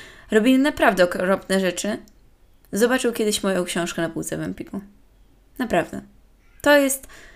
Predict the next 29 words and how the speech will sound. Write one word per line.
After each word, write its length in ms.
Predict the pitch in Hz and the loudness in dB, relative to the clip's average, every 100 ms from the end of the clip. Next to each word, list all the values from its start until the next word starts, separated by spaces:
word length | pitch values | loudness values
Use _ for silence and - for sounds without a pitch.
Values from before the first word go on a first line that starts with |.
| - 208 | -8 0
mój 260 | 220 220 | 2 2
cel 420 | - 185 156 - - - _ _ _ _ _ _ _ _ - | 4 6 6 4 -6 -16 _ _ _ _ _ _ _ _ -4
na 480 | 190 196 190 190 190 | 4 6 8 8 6
życie. 360 | 196 170 - 202 - _ _ | 2 0 -6 -12 -18 _ _
Zobaczcie 580 | 214 240 294 285 - 330 | 8 8 10 8 10 12
moją 240 | 277 247 285 | 12 10 4
książkę 440 | 233 208 - 180 | 2 2 2 -2
na 100 | 175 | 0
półce 340 | 202 185 185 | 2 2 2
w 40 | 175 | 0
Empiku. 420 | 170 165 165 - - - - - - | 0 -2 -4 -6 -16 -20 -20 -20 2
A 60 | 214 | 4
tak 160 | 214 - | 6 6
serio, 260 | 247 233 | 6 6
moim 200 | 220 214 | 4 2
celem 280 | 208 208 202 | 4 6 4
jest 140 | 202 | 2
to, 80 | 208 | 0
by 100 | 190 | -2
czuć. 420 | 180 165 165 - - - - - _ 185 | -4 -6 -6 -14 -18 -20 -20 -20 _ 0
By, 540 | 196 190 196 196 202 - - - _ _ _ _ - _ _ - _ | 4 6 6 4 0 -8 -20 -20 _ _ _ _ -20 _ _ -20 _
by 100 | 214 | -2
po 120 | 214 208 | -2 2
prostu 380 | 220 214 - | 4 4 0
pomagać 480 | 202 208 208 196 202 | -2 2 4 4 2
ludziom, 360 | 196 196 170 180 | 0 0 2 0
by 100 | 170 | 0
być 200 | 170 165 | -2 4
dobrym 520 | 190 170 175 175 | 4 6 0 -2